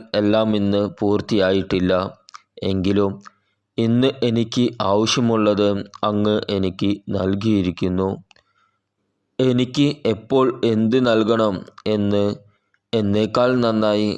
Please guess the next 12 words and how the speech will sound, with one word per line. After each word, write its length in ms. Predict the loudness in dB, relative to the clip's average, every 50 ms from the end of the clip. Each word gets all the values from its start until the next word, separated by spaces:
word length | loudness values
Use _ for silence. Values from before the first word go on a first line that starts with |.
| -10 _ _ -4
അങ്ങേക്കറിയാമല്ലോ. 1120 | -4 -2 -2 -2 -2 -2 -2 -2 -2 0 0 0 0 0 0 -2 -2 -2 0 0 0 -2 -4 -6 -10 -16 _ _ _ _ _ _ _ _ _ _ _ _ -20 -20 _ _ _ _ _ _ _ _ _ _ _ _ _ _ _ _ -6
ഞാൻ 360 | -2 0 0 0 0 0 -2 -4 -6 -10 -12 -18 _ _ _ _ _ _ _ _ _ _ _ -4
അങ്ങയുടെ 480 | -2 -2 0 0 2 2 2 2 2
പദ്ധതികളിൽ 760 | 0 0 -2 -2 0 0 0 2 2 2 2 2 2 2 0 -2 -4 -6 -10 -6
വിശ്വസിക്കുന്നു. 880 | -2 -2 -2 -2 -2 -2 -2 -2 -2 -2 -4 -2 -2 -2 -2 0 -2 -2 -4 -6 -10 _ _ _ _ _ _ _ _ _ _ _ _ _ _ _ _ -6
എൻ്റെ 200 | -2 0 0 2
കർത്താവേ, 600 | 2 0 0 0 0 2 2 2 2 2 2 2 0 -2 -4 -8 -14 _ _ -20 -20 _ _ _ _ _ _ _ -6
ഇന്ന് 460 | -2 -2 0 2 2 2 2 2 2 0 -2 -6 -12 -10 _ -4
എൻ്റെ 380 | -2 0 0 0 0 0 0 0 0 0
എല്ലാ 300 | 0 2 2 2 2 0 0 0
ആവശ്യങ്ങളും 720 | 0 2 2 2 2 0 0 0 0 0 2 2 0 0 -2 -6 -10 _ -6 -2
നിറവേറ്റുന്നതിനും 1040 | 0 0 2 2 2 2 2 0 0 0 0 2 2 0 0 0 0 0 -2 -4